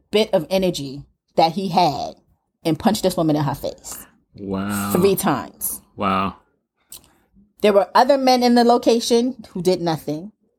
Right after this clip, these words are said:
Speaker 1: And there were people who were obviously filming who did nothing.
Speaker 2: Right.
Speaker 1: Her son happened to be standing in the doorway when he hit her the third time,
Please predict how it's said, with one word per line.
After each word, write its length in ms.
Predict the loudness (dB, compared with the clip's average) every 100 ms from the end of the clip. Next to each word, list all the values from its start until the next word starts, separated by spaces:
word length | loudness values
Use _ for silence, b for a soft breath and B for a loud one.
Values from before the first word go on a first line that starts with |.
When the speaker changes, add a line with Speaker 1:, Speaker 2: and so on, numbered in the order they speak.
| _
Speaker 1:
And 80 | 0
there 80 | 2
were 40 |
people 200 | 2 0 0
who 120 | -2
were 100 | -6 -10 0
obviously 360 | 2 2 0
filming 460 | 0 0 0 -2 -4
who 120 | -4
did 200 | 0 -2
nothing. 400 | -2 -10 -14 -20 -20 _ _ _
Speaker 2:
Right. 300 | -8 -6 -8 -14 -20 _ _ _ _
Speaker 1:
Her 160 | 0 2
son 320 | 2 2 2
happened 320 | 2 2 2
to 120 | 0 -2
be 480 | -4 -6 -6 -10 -14
standing 420 | -16 -2 0 0 0
in 120 | 0
the 80 | 0
doorway 600 | 2 4 4 2 -4 -6
when 140 | -6 -4
he 120 | -4
hit 200 | -4 -2
her 160 | -2
the 120 | -4 -8
third 400 | 0 2 2 -2
time, 400 | -10 -14 -18